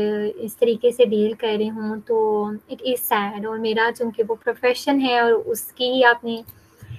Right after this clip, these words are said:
लाइव एग्जांपल दे दी जो आपके साथ हुआ है, so I feel very sorry। Um, <clears throat> so coming to the questions,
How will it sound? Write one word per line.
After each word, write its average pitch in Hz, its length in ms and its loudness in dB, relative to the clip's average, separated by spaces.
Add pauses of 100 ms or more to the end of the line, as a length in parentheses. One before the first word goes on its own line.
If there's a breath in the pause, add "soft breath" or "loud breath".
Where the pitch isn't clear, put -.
(240 loud breath)
लाइव 220 240 8
एग्जांपल 226 420 2
दे 220 160 6
दी 226 120 -4
जो 226 100 2
आपके 214 220 -2
साथ 220 160 -6
हुआ 220 120 -4
है, 220 60 -6
so 220 100 -6
I 240 260 -4
feel 226 300 -4
very 214 380 0
sorry। 220 260 6 (1120)
Um, 220 240 0 (300)
<clears throat> 262 440 2
so 233 180 2
coming 277 300 2
to 285 80 2
the 320 100 2 (100)
questions, 262 460 2